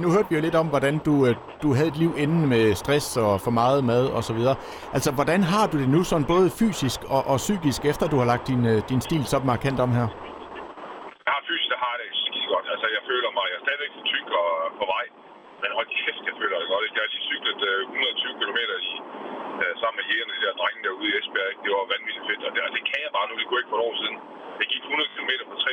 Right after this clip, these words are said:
Speaker 2: uger siden med min kone over fireogtyve timer, ikke? Det kunne jeg heller ikke for et år siden. Så fysisk er jeg bare stærk, og når du er stærk fysisk, så bliver du også mentalt psykisk klar. Altså, min psyke er også, øh, ændret sig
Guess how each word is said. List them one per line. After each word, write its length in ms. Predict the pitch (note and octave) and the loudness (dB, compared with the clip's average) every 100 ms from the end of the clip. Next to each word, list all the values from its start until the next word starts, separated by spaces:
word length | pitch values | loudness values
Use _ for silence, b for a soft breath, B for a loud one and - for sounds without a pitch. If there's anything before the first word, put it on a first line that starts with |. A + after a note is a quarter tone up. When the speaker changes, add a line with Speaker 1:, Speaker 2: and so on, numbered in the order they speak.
| A#2 | -4
Speaker 2:
uger 120 | A2+ | -4
siden 140 | - - | -2 -2
med 80 | G#2+ | -4
min 100 | A2 A#2 | -4 -2
kone 180 | B2 A2+ | 0 0
over 100 | G#2+ - | 0 -2
fireogtyve 340 | - - - - | -4 -4 -4 -2
timer, 180 | - A#2+ | -2 -4
ikke? 100 | - - - - - | -4 -10 -10 -6 -4
Det 60 | - | -2
kunne 140 | C#3+ | 0
jeg 80 | B2 | 0
heller 140 | - | -2
ikke 100 | - | -8
for 60 | - | -6
et 60 | G#2 | -4
år 60 | - | -2
siden. 140 | - - | -2 -4
Så 40 | A2 - | -4 -4
fysisk 340 | - - - - A2 | -4 -2 -2 0 -2
er 40 | G#2+ | -2
jeg 80 | A#2+ | -2
bare 140 | - - - - - - - | -2 -6 -12 -18 -16 -6 -2
stærk, 220 | B2 C3 C#3+ | -2 -4 -4
og 40 | B2 | -4
når 80 | B2 | -4
du 40 | B2+ | -4
er 40 | - | -4
stærk 180 | - - - | -4 -4 -4
fysisk, 360 | - - - - - - - - | -2 -2 -4 -12 -14 -14 -10 -4
så 60 | D3 | -2
bliver 140 | C#3+ | 0
du 60 | C3+ | -2
også 120 | C#3+ C3+ | -2 -4
mentalt 340 | B2+ - D#3+ - - | -2 -4 -4 -2 -2
psykisk 300 | - - - - | 0 0 -2 0
klar. 180 | A#2+ G2 G#2 | -2 -2 -6
Altså, 140 | - G#2 | -6 -6
min 100 | G#2+ - | 0 0
psyke 260 | - - A2+ F#2 | 0 -2 -2 -2
er 80 | F2+ A#2 | -2 -2
også, 180 | - A#2+ | -2 -2
øh, 220 | F#2+ F2 E2+ - - - - - | -2 -6 -8 -10 -14 -14 -6 -6
ændret 220 | - - | -4 -4
sig 80 | - | -2